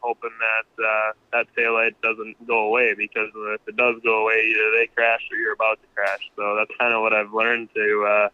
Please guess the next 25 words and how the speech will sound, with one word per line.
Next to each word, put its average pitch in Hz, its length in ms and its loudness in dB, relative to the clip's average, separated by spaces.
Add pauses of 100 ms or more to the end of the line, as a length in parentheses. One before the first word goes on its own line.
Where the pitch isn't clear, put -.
(1160)
kind 143 140 6
of, 131 160 4
uh, 123 200 2
just, 131 280 -8
I've 135 140 -2
just 143 160 -4
learned 165 320 -2
to, 156 120 2
like, 147 220 2 (140)
you 147 80 -4
know, 139 120 0
take 139 240 -2
it 135 80 -2
easy 131 300 -2
out 120 220 0
there. 127 260 -4
And, 120 80 -8
I 120 100 -10
mean, 120 160 -10
it's - 140 -18
not 123 240 -2
worth, 127 220 -2 (160)
um, 117 320 0 (580)
not 120 220 -2
worth, 123 180 -2